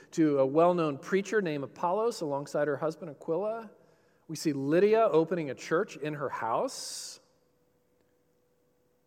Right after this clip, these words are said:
We see Phoebe, who is described as a diaconon or a deacon in her local church. We see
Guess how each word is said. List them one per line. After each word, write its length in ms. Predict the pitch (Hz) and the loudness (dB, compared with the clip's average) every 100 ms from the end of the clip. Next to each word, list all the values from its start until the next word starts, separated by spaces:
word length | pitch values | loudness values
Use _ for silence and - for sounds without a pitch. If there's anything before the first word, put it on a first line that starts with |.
| _ _ - | _ _ -12
We 80 | 147 | -6
see 160 | 151 | -4
Phoebe, 680 | - - 156 180 208 220 220 | -4 0 2 4 4 2 0
who 340 | 165 131 123 - - - - _ _ _ - - - _ _ _ - | 0 0 -2 -4 -14 -20 -20 _ _ _ -20 -20 -20 _ _ _ -16
is 140 | 127 | -14
described 540 | 120 - - 151 175 | -10 -4 4 6 8
as 180 | 170 151 | 6 4
a 60 | 147 | 2
diaconon 760 | 131 139 143 170 190 185 202 | -2 2 4 2 0 2 2
or 120 | 208 135 | 0 -2
a 60 | |
deacon 360 | 123 143 160 190 | -2 -6 -4 -6
in 100 | 143 | -6
her 140 | 139 | -6
local 380 | 123 131 131 113 | -2 0 -2 -8
church. 440 | - - 208 208 | -10 -2 -2 -2
We 60 | 147 | -6
see 180 | - | -8